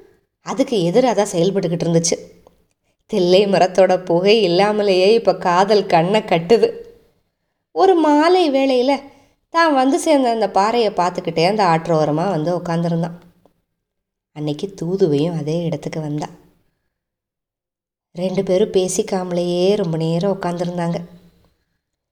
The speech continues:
அந்த பெரும் பாறை இருக்குல்ல, அந்த பெரும்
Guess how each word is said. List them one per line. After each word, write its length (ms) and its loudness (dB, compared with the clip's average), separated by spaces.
அந்த 200 -2
பெரும் 360 6
பாறை 380 0
இருக்குல்ல, 420 0
அந்த 200 2
பெரும் 440 4